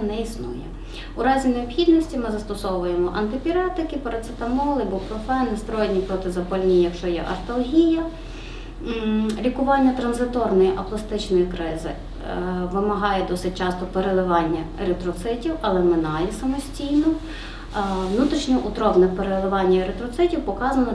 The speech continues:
для запобігання загибелі плода від важкої, е, важкої анемії. Процедура, як правило, обмежена плодами від вісімнадцяти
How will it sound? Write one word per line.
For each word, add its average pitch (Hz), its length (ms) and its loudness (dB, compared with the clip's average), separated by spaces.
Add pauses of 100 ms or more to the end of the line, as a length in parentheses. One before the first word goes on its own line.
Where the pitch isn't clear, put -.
для 226 140 2
запобігання 214 680 -2
загибелі 170 500 0 (120)
плода 185 300 0 (140)
від 233 220 -4
важкої, 190 360 -4
е, 190 220 -2
важкої 196 680 -2
анемії. 165 420 4 (680)
Процедура, 254 540 0
як 208 200 -2
правило, 190 360 0
обмежена 185 440 2
плодами 175 520 0
від 175 180 -4
вісімнадцяти 254 680 -2